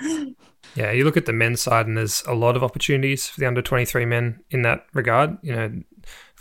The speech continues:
Speaker 2: that, those sort of races, also a bunch of Italian one days that are, are seen as real proving grounds for the up and comers. So, uh,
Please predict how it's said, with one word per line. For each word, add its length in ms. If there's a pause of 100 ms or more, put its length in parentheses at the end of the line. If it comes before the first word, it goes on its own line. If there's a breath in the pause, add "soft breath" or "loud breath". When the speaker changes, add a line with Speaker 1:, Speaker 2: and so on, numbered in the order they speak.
(160)
Speaker 2:
that, 300
those 180
sort 160
of 60
races, 420
also 520 (240)
a 60
bunch 240
of 80
Italian 540
one 160
days 340
that 140
are, 320 (280)
are 360 (400 loud breath)
seen 280
as 140
real 200
proving 360
grounds 420
for 120
the 400
up 160
and 100
comers. 340
So, 360 (580 soft breath)
uh, 380